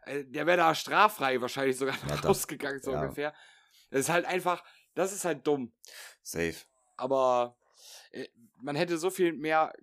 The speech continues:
Speaker 1: geile Musik von ihm bekommen können. Und, ähm, das eine Lied von Eminem war ja auch an ihn.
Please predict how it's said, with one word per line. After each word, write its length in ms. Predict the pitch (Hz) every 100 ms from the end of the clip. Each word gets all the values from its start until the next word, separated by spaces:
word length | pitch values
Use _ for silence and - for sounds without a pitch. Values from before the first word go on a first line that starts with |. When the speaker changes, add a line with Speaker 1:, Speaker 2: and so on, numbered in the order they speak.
| -
Speaker 1:
geile 260 | 135 147 147
Musik 280 | 139 147
von 140 | - 135
ihm 100 | 120
bekommen 380 | 117 123 117 110
können. 300 | 120 127 117
Und, 400 | 123 117 - -
ähm, 600 | 117 113 113 113 110 110 _ _ _ _ _ _ _ - _ _ _ _ -
das 180 | - -
eine 160 | 131 135
Lied 180 | 139 143
von 160 | 127
Eminem 360 | 127 143 135 123
war 100 | 123
ja 120 | 117
auch 280 | 147 160 -
an 300 | 120 127 120
ihn. 400 | 120 139 170 185